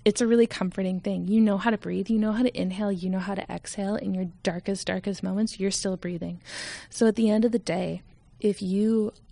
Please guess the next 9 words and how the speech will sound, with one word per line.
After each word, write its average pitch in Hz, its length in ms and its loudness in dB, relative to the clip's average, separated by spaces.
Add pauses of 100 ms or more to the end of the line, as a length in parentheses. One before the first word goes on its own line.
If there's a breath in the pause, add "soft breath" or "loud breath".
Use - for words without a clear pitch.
(140)
are 180 240 -6
wanting 208 380 0
to - 100 -2
make 180 200 -2
small 185 200 -4
changes 185 380 -4
in 190 100 0
your 190 120 0
body, 175 520 -4